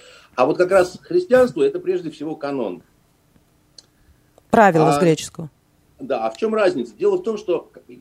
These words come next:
Speaker 1: если нет монашества и духовенства в исламе, тогда на молитве может руководить, в принципе, любой. Это зависит от степени образованности, да, то есть вот, э,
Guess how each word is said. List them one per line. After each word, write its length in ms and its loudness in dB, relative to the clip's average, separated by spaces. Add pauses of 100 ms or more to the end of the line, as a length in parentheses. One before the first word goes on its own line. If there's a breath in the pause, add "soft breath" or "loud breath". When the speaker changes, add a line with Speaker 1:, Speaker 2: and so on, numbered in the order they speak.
(220)
Speaker 1:
если 340 4
нет 380 2 (640)
монашества 640 -2
и 40 -4
духовенства 640 -2
в 80 -6
исламе, 480 0 (920)
тогда 260 0
на 100 4
молитве 420 0
может 320 0
руководить, 500 -4
в 40 -20
принципе, 340 -8
любой. 380 -4 (440)
Это 160 -4
зависит 440 2
от 140 2
степени 400 2
образованности, 920 0
да, 180 0
то 100 -4
есть 160 0
вот, 200 -2
э, 280 4